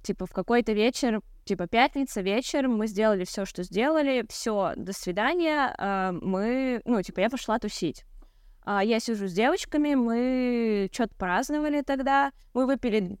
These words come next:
две бутылки, мне кажется, шампанского, то есть я прям уже веселенькая. Тут начинает просто лететь дикое количество сообщений, а я знаю, что, ну, с моей стороны все закрыто, и я не особо влетаю в это все.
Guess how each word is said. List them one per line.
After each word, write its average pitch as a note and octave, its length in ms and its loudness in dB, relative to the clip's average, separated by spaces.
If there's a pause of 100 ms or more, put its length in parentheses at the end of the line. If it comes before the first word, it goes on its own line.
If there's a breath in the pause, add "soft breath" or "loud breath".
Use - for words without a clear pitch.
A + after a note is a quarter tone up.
(120)
две A3 320 2
бутылки, B3+ 480 0
мне A3 140 2
кажется, G#3 300 0
шампанского, A#3 680 0
то A3 120 -4
есть G#3+ 180 -6
я A3 120 2
прям A3 200 -2
уже A3 180 -2
веселенькая. C#4+ 760 -4 (320)
Тут B3+ 100 -4
начинает B3 580 2
просто A#3+ 400 0
лететь G3 360 -2
дикое G3+ 360 0
количество F#3+ 460 -4
сообщений, C4+ 840 -2 (280)
а G3 100 -2
я G#3+ 140 2
знаю, D4+ 260 0
что, G3+ 220 -2 (100)
ну, B3 140 0
с - 100 -12
моей G3+ 160 0
стороны A#3 360 -2
все G#3+ 200 -4
закрыто, A#3 460 -4
и G#3 80 2
я G3+ 180 2
не C4+ 160 2
особо A3 420 0
влетаю F#3+ 680 0
в E3 60 -4
это D#3+ 180 -4
все. C#3+ 380 -6